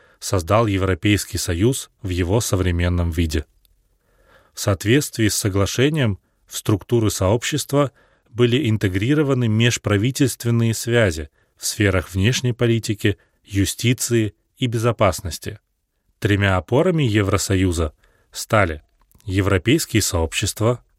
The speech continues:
общая внешняя политика и политика безопасности, сотрудничество в области правосудия и внутренних дел.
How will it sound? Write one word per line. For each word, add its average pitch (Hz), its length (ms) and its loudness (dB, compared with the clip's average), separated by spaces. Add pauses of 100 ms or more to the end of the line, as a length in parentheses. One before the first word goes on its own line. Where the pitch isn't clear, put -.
(720)
общая 127 400 2
внешняя 107 500 0
политика 107 600 2
и - 180 -6
политика 101 560 0
безопасности, 85 960 -2 (760)
сотрудничество 131 960 0
в 95 100 2
области 95 400 2
правосудия 117 720 0
и 127 160 0
внутренних 87 580 0
дел. 78 300 -2